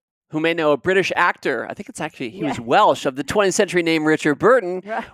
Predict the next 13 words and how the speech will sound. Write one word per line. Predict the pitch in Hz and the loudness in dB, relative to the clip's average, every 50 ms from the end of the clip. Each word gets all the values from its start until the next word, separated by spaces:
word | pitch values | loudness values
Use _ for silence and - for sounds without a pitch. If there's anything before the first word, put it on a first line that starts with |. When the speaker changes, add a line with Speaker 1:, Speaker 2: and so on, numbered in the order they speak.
| _ - | _ 0
Speaker 1:
way | 160 233 294 339 339 | 4 4 6 4 4
better | 247 208 190 180 165 160 156 160 156 | 4 6 6 8 8 6 6 4 4
than | 156 151 151 151 | 2 2 0 2
the | 147 143 | 0 0
nineteenth | 143 151 170 180 175 - 180 160 147 131 | 0 0 0 0 -2 -2 -4 -4 -4 -2
century | - 160 143 135 - 151 | -2 -2 -2 -2 -2 -4
Speaker 2:
<laughs> | 127 113 | -4 -4
Speaker 1:
explorer | - - - - - _ 160 165 151 147 143 139 139 131 - | -8 -12 -14 -14 -10 _ 0 2 4 4 4 4 2 0 0
and | 120 123 123 123 127 | -2 -4 -4 -4 -6
linguist. | 127 143 160 180 175 151 147 139 - - | -6 -6 -6 -6 -4 -4 -6 -6 -4 -8
Would | 175 175 | -8 -8
you | 214 | -10
take | - - 311 302 311 - | -8 -4 -4 -4 -4 -6